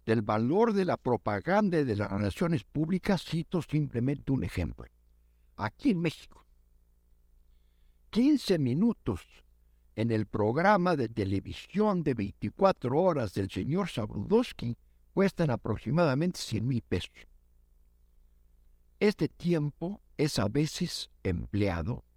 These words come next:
cuando es noticia, en la propaganda de un artista o de su obra. El Museo de Arte Moderno de Nueva York es depósito de obras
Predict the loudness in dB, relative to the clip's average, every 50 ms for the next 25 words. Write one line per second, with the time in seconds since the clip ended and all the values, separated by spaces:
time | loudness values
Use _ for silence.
0 | _ _ _ _ -20 -20 -20 _ _ _ _ 2 2 2 2 -2 _ -2 0 2
1 | 2 4 4 2 2 0 0 0 0 0 0 -2 -4 -4 -6 -8 -14 -20 _ _
2 | -20 -20 _ _ _ -20 _ _ -20 -20 -20 _ _ _ -18 -6 -4 -2 0 0
3 | -2 -2 0 -2 -2 0 0 0 0 0 2 0 0 0 0 -2 -2 0 0 0
4 | 2 0 0 -4 -4 -2 -2 -2 0 0 0 0 0 0 0 -2 -2 -4 -4 -4
5 | -8 -14 -20 -20 _ _ _ _ _ -20 _ _ _ _ _ _ _ _ _ _
6 | _ _ _ _ _ _ _ _ _ _ _ _ _ _ _ _ _ _ _ _
7 | _ _ -20 _ _ _ _ _ _ _ _ _ _ 0 0 2 2 0 -2 0
8 | 2 4 4 4 2 0 0 -2 -2 0 0 0 0 2 2 2 2 0 0 0
9 | 0 0 0 -2 -4 -2 0 0 0 0 0 -4 -10 -20 -20 _ _ _ _ _
10 | -20 -20 _ _ _ _ -6 _ 0 0 2 2 0 -2 -2 -4 _ 0 0 0
11 | 0 -2 -4 -8 -6 _ -2 0 0 0 -2 -2 0 0 0 0 0 0 -2 -2
12 | -4 -8 -16